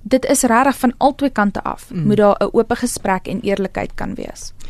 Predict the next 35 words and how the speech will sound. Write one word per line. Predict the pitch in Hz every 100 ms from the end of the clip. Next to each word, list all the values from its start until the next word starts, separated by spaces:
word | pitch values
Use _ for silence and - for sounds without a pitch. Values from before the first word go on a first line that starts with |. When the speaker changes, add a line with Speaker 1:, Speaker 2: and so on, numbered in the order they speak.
| -
Speaker 2:
Marthy | 190 196 247 233
Kotse | 247 226 240
wat | 208 -
gesels | 202 214 196
het, | 269
sy | -
is | 165 - -
programbestuurder | 180 165 214 202 196 - 190 202
van | 190
inligting | - 208 202 - 202
en | 151
bemarking, | 156 151 170 254 277 - -
dis | - 175
by | -
die | 180
Suid-Afrikaanse | 180 170 170 196 185 180
Federasie | - 170 160 151 - 190
vir | - 180
Geestesgesondheid. | - 269 277 285 - 262 - 254 247 311 330
Julle | - 208
het | 190
'n | 180
webtuiste, | 151 220 - 240 233 - - 220 226 - -
interessanthede, | 190 - 190 - 247 254 - 226 208 214 233 _ -
ook | 247 -
die | 196
agenda | 185 - 214 226 233
vir | 208
die | 180
Wêreldberaad | 139 175 208 214 202 160 165 202 -
wat | 175 165
in | 160
Februarie | 247 233 233 214 208 220
afskop | 202 - - 214 208
hier | 170 185